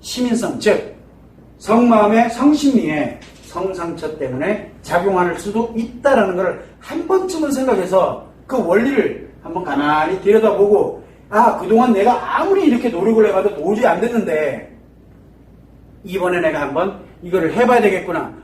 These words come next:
왜? 남자에게 성기능 장애는 자기 인생이 맞먹는 거예요. 여자들은 이해가 잘 안 될지 몰라도 남자에게 성기능 장애는 최악이에요.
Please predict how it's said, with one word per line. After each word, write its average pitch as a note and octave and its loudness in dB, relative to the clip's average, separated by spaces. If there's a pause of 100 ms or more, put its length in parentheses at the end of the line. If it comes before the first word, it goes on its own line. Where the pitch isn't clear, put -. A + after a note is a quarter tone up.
왜? E3 -2 (220)
남자에게 A#3 2
성기능 C#4+ 0
장애는 E3+ -4 (240)
자기 E3 -6 (120)
인생이 D#4 2
맞먹는 F3 -2
거예요. A2 -10 (680)
여자들은 G#3+ 2
이해가 G3 2
잘 F#3 0
안 D#3 -2
될지 D#3 -8
몰라도 C#3 -4 (200)
남자에게 A3 2
성기능 C4 -2
장애는 G3 -2 (300)
최악이에요. D4 -4